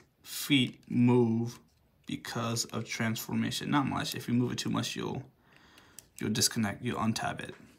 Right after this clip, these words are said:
Size-wise, he's pretty small. From nose to tail, he's around five inches, and he has a wingspan of five and a half. For comparison,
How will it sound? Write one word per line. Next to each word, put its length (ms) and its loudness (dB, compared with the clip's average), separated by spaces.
Size-wise, 720 -2
he's 240 2
pretty 240 8
small. 480 4
From 340 4
nose 340 10
to 100 -2
tail, 280 2
he's 140 4
around 340 4
five 280 8
inches, 460 6
and 240 4
he 100 4
has 140 4
a 60 4
wingspan 640 4
of 100 -6
five 340 0
and 140 2
a 20 0
half. 500 -2
For 240 2
comparison, 880 4